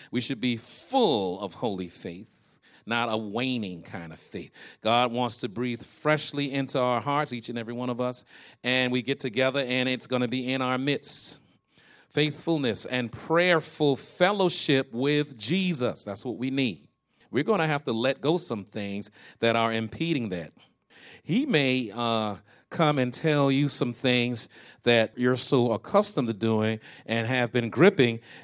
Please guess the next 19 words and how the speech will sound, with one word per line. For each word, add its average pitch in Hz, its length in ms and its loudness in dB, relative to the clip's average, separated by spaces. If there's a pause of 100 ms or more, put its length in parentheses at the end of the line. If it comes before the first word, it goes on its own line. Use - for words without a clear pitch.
uh, 117 600 4
and 120 160 0
we're 151 180 8
unaware 143 800 6
that 120 320 6
it 131 160 0
was 123 180 4
impeding 147 540 2
your 139 100 2
progress. 143 520 2
God's 127 280 2
gonna 127 160 2
say, 135 220 -6
"No, 135 320 4
you 117 80 0
gotta 123 200 2
let 113 260 -2
that 123 220 0
go." 131 260 -2